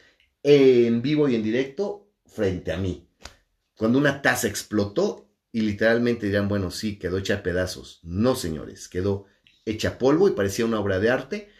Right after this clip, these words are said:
donde quedó un círculo al centro limpio y como si alguien hubiera, puf,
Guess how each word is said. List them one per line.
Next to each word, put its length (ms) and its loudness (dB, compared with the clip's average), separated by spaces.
donde 280 -2
quedó 380 2
un 200 0
círculo 720 -2
al 160 -8
centro 640 0
limpio 600 2
y 400 -2
como 220 0
si 220 2
alguien 300 4
hubiera, 400 2
puf, 100 -12